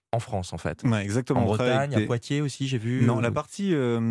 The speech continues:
Speaker 2: alors on travaille avec un laboratoire, parce qu'il y a vraiment beaucoup d'enjeux sur la partie certification
Speaker 1: Oui.
Speaker 2: du jouet. On travaille avec un laboratoire, un compondeur, donc c'est une personne qui justement agrège différentes sources de déchets industriels, un peu de déchets de bois, et donc ça c'est fait dans la région, plutôt dans le coin de Poitiers, et c'est après injecté,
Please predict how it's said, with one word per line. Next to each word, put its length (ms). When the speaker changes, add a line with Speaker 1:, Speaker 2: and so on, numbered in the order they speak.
Speaker 2:
alors 140
on 40
travaille 160
avec 100
un 60
laboratoire, 480
parce 40
qu'il 100
y 40
a 20
vraiment 220
beaucoup 300
d'enjeux 280
sur 140
la 60
partie 260
certification 760
Speaker 1:
Oui. 40
Speaker 2:
du 100
jouet. 260
On 60
travaille 240
avec 140
un 60
laboratoire, 480
un 80
compondeur, 480
donc 140
c'est 100
une 160
personne 300
qui 100
justement 320
agrège 380
différentes 400
sources 260
de 80
déchets 360
industriels, 560
un 80
peu 120
de 60
déchets 320
de 60
bois, 180
et 60
donc 180
ça 140
c'est 160
fait 100
dans 80
la 100
région, 300
plutôt 220
dans 40
le 60
coin 140
de 60
Poitiers, 420
et 80
c'est 200
après 320
injecté, 540